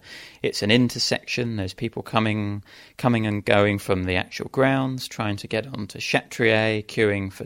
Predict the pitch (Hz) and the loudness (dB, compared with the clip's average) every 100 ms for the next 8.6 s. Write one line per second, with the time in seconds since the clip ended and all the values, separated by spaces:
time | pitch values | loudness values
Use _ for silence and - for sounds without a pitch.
0 | - 139 135 135 - - - 123 - 107 | -2 2 4 2 -4 -8 -8 -10 -8 -8
1 | - 104 104 - - 139 135 131 123 - | -6 -6 -4 -4 0 4 4 4 0 -6
2 | - - - _ - 110 107 - 113 104 | -18 -20 -20 _ -2 0 0 0 0 0
3 | - 160 - 113 104 131 - - - - | 0 -2 -2 0 0 0 -2 -6 -8 -6
4 | 92 78 85 76 - - - 107 104 98 | -6 -6 -8 -14 -14 -16 -2 2 2 2
5 | 98 98 - - - 127 135 - 107 101 | 0 -2 -6 -8 -2 2 2 0 0 0
6 | 101 98 98 98 - - - - 107 113 | 2 0 0 -4 -12 -20 -20 -6 -2 -2
7 | 104 120 107 98 95 - 101 95 95 - | -2 0 2 2 -2 -2 0 0 -4 -12
8 | - - - 101 98 | -18 -8 -2 0 0